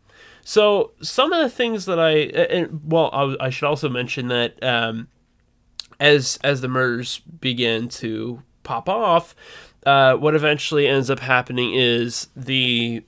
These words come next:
star of this movie,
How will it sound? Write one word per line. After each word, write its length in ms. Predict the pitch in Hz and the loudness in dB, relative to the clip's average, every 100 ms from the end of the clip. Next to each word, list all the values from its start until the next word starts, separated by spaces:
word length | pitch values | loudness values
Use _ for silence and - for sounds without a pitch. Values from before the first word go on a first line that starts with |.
| - - | -18 -12
star 720 | - - 135 131 123 117 - - | -8 0 4 4 4 2 -6 -12
of 420 | 117 123 117 117 120 | -6 -2 -2 -4 -4
this 320 | 120 113 123 | -2 -2 -6
movie, 560 | 120 113 113 110 120 | -6 -4 -4 -4 -6